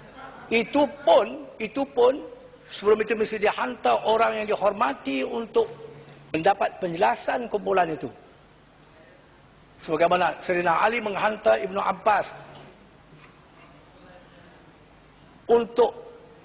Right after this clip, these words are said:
berdepan, berhujah dengan kumpulan Khawarij. "Kenapa kamu menentang Ali?" Orang yang dihormati.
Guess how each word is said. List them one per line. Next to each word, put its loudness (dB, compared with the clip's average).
berdepan, 0
berhujah 0
dengan -2
kumpulan -2
Khawarij. -6
"Kenapa 0
kamu 0
menentang -2
Ali?" -16
Orang 0
yang -6
dihormati. -8